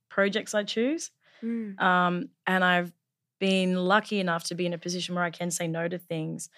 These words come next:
Speaker 1: and not feel like I'm missing out, um, financially or career-wise or,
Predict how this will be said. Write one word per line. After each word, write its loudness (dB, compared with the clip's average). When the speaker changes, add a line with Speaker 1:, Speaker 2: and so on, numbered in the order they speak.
Speaker 1:
and 0
not -2
feel 0
like -4
I'm 0
missing -2
out, -4
um, -2
financially -2
or -6
career-wise -2
or, -8